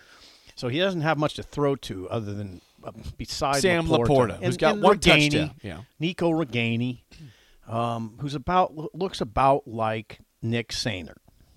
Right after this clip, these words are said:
Speaker 1: He does. Nico Ragaini, Nick Sainer. Okay,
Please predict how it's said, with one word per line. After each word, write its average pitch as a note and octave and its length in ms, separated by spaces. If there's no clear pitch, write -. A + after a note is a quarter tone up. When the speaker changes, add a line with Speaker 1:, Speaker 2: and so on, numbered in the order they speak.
Speaker 1:
He B3 60
does. - 500
Nico E3+ 240
Ragaini, A#2+ 600
Nick G#2+ 180
Sainer. - 340
Okay, - 280